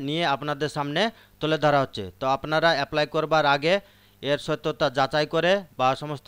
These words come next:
ডিটেলস, আহ, দেখাশোনা করে আপনারা আবেদন করবেন। তো আসা যাক মূল বিষয়ে। এখানে যে সমস্ত পোস্টে নিয়োগ হবে সেটা হচ্ছে সোশ্যাল ওয়ার্কার, ডিস্ট্রিক্ট প্রজেক্ট ম্যানেজার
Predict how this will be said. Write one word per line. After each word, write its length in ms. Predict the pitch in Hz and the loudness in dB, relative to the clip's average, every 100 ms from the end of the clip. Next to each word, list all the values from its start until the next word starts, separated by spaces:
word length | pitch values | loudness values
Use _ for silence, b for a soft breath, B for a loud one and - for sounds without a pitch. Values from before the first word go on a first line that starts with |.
| 147 | -6
ডিটেলস, 420 | 147 139 160 170 - | -6 0 0 0 -6
আহ, 960 | - - _ _ _ - 123 127 127 123 117 | -20 -20 _ _ _ -10 -4 -2 -2 -2 -4
দেখাশোনা 420 | 135 156 - 160 160 - | -4 -4 -6 -2 -4 0
করে 220 | 165 156 92 - - | 2 2 0 -8 -12
আপনারা 340 | - 147 151 202 220 B 123 | -8 -2 2 2 0 B -2
আবেদন 240 | 147 147 147 143 | -2 -2 -2 -2
করবেন। 280 | 117 101 80 - _ _ _ _ _ b b b b | -2 -8 -12 -20 _ _ _ _ _ b b b b
তো 40 | - | -12
আসা 140 | 131 156 | -6 0
যাক 120 | 170 160 | 0 0
মূল 120 | 160 156 156 | -2 -2 -2
বিষয়ে। 320 | 160 165 190 196 _ _ _ - 127 | 2 2 2 -2 _ _ _ -20 -8
এখানে 280 | 143 156 160 165 170 - _ _ _ _ _ _ _ _ - - | -4 -2 0 0 -2 -8 _ _ _ _ _ _ _ _ -20 -10
যে 80 | 135 139 | -8 -4
সমস্ত 260 | 165 156 175 156 | -6 -4 -6 -4
পোস্টে 260 | 156 - 160 | -4 -4 -4
নিয়োগ 160 | 156 147 | -2 -2
হবে 120 | 156 165 147 | -2 -2 -2
সেটা 160 | 147 151 | 0 0
হচ্ছে 180 | 151 151 165 | 0 -6 -6
সোশ্যাল 280 | 143 156 151 | -4 0 2
ওয়ার্কার, 380 | 156 - 170 185 b b b b b 123 | 2 4 2 2 b b b b b -6
ডিস্ট্রিক্ট 360 | 143 - 175 - - | -6 -4 -6 -6 -4
প্রজেক্ট 340 | 147 147 151 139 | 0 0 -2 -4
ম্যানেজার 400 | 143 151 147 175 | -4 -2 2 4